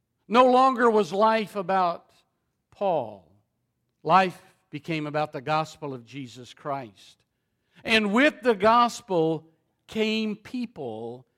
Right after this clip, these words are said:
in grave danger and in deep need. Paul knew what it was like, what hell was like, and that people were gonna go there.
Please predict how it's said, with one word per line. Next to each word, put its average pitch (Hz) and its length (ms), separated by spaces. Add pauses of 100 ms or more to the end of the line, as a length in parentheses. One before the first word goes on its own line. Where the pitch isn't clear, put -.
(380)
in 196 240
grave 220 540
danger 160 1000 (880)
and 170 280
in 160 260
deep 147 340 (240)
need. 113 580 (720)
Paul 247 360
knew 135 640 (240)
what 180 160
it - 20
was 160 160
like, 180 500 (300)
what 175 160
hell 202 240
was 151 160
like, 160 280 (600)
and 170 120
that 175 120
people 156 200
were 151 120
gonna 147 160
go 160 160
there. 101 260